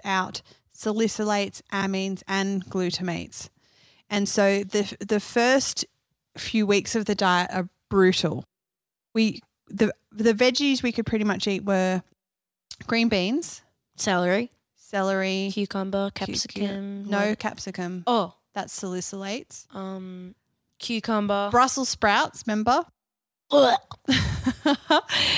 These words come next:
Speaker 1: Um, that's pretty much it. Lettuce, really plain
Speaker 2: Yeah, not
Speaker 1: lettuce.
Speaker 2: very fun.
Speaker 1: It wasn't very fun at all. Even I, the rest of us were sad about that too. So
Speaker 2: But I
Speaker 1: we
Speaker 2: was allowed pumpkin.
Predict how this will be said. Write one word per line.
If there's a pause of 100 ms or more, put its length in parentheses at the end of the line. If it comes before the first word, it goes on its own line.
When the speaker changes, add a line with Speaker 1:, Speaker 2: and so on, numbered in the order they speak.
(500)
Speaker 1:
Um, (560)
that's
pretty
much
it.
Lettuce,
really
plain (140)
Speaker 2:
Yeah, (120)
not
Speaker 1:
lettuce.
Speaker 2:
very
fun. (520)
Speaker 1:
It
wasn't
very
fun
at
all.
Even
I,
the
rest
of
us
were
sad
about
that
too.
So (500)
Speaker 2:
But
I
Speaker 1:
we
Speaker 2:
was
allowed
pumpkin.